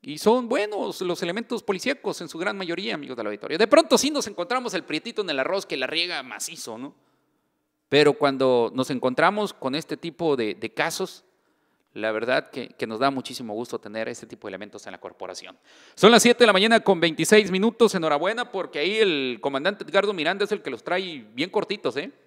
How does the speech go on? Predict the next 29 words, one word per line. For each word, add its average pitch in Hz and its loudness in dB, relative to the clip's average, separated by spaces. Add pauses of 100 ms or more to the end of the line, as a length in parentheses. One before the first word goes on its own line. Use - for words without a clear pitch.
(160)
Y 120 -2
ya 143 8
ha 233 6
dicho 233 0
que - -6
el 135 -4
que 123 -2
la 143 4
ande 208 2
regando, 185 -2
mm, 107 -18
en 117 -12
caliente 180 0
y 202 0
en 165 -6
seco, 214 0 (320)
a 113 -2
ponerse 196 0
bajo 180 4
investigación, 143 2
y 156 2
el 139 2
que 139 2
no 196 4
funcione, 254 4
para 131 4
atrás 165 0
los 214 2
fieldres 175 -8